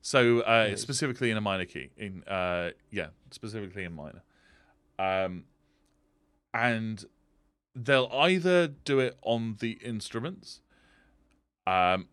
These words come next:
Speaker 1: or they'll do it a lot on the vocals.
Speaker 2: Okay.
Speaker 1: Um, and it's, it's really weird. It sounds jarring, but at the same time fits in with the key.
Speaker 2: Oh.
Speaker 1: Ah,
Speaker 2: Can
Speaker 1: who wants to
Speaker 2: you
Speaker 1: be famous,
Speaker 2: play?
Speaker 1: guys? The, uh, we just had,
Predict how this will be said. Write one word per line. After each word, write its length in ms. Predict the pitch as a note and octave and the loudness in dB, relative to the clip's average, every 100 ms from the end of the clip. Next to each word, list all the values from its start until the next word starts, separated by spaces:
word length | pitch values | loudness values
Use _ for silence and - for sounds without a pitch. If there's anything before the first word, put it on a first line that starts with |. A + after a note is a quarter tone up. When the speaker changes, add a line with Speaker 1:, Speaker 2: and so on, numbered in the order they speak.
| - | -2
Speaker 1:
or 260 | C3+ B2+ | 0 0
they'll 220 | A#2+ B2 A#2 | 2 2 2
do 260 | G#2 A#2+ | 2 4
it 160 | A#2 G#2+ _ | 4 0 _
a 80 | G#2 | -4
lot 340 | G#2+ G#2+ G#2 F#2+ | -2 -2 -2 -4
on 120 | F#2+ | -6
the 60 | |
vocals. 600 | F2 D#2 D2+ - C#2 - - _ _ | -6 -8 -8 -16 -20 -20 -20 _ _
Speaker 2:
Okay. 160 | - - - _ _ _ _ _ _ _ | -10 -10 -16 _ _ _ _ _ _ _
Speaker 1:
Um, 420 | G#2 F#2+ F#2 F2+ - | -4 -2 -2 -4 -6
and 120 | G#2+ | -6
it's, 360 | G#2+ - - - _ _ _ - | -6 -8 -10 -12 _ _ _ -14
it's 180 | A#2 - | -12 -10
really 260 | G#2+ A2 G#2 | -8 -6 -6
weird. 680 | F2+ C3 D3+ D3+ D3 C#3 - | -4 0 2 2 0 -2 -4
It 160 | A2+ F#2+ | -6 -4
sounds 500 | - B2+ B2 B2 G2+ | -2 -2 -2 -4 -6
jarring, 800 | - C#3 C#3+ C3+ B2+ B2 B2 G2+ - | -2 0 2 2 0 -2 -4 -6 -4
but 260 | A2 - - | -4 -4 -8
at 120 | G#2+ | -8
the 60 | G2+ | -6
same 280 | - G#2 G2 | -4 -4 -4
time 240 | G2+ G2 | -6 -6
fits 300 | - F2 - | -6 -10 -8
in 100 | F2 | -12
with 100 | D#2 | -12
the 60 | - | -16
key. 540 | - D3+ C3+ C3 C3 - _ - - - G#2 | -6 -2 -2 -2 -8 -16 _ -20 -20 -16 -10
Speaker 2:
Oh. 200 | D3+ - | -10 -8
Speaker 1:
Ah, 360 | E3 C3 F2+ - - - | -2 0 0 -4 -12 -14
Speaker 2:
Can 200 | C#3 D#3 | -12 0
Speaker 1:
who 100 | E3 | 4
wants 140 | G3+ D#3+ | 6 4
to 60 | |
Speaker 2:
you 40 | G#3 | 2
Speaker 1:
be 60 | |
famous, 260 | G#3+ G#3 D#3 | 4 4 4
Speaker 2:
play? 80 | D#3+ | 4
Speaker 1:
guys? 320 | F3 G#3+ - _ _ _ _ - - _ _ | 4 4 -2 _ _ _ _ -20 -20 _ _
The, 200 | A2+ A2+ | 2 6
uh, 280 | A2 G#2 G2+ - _ _ - | 6 6 4 -2 _ _ -12
we 80 | G#2 | -6
just 200 | A#2 - | -6 -6
had, 320 | A2 G2+ | -2 -2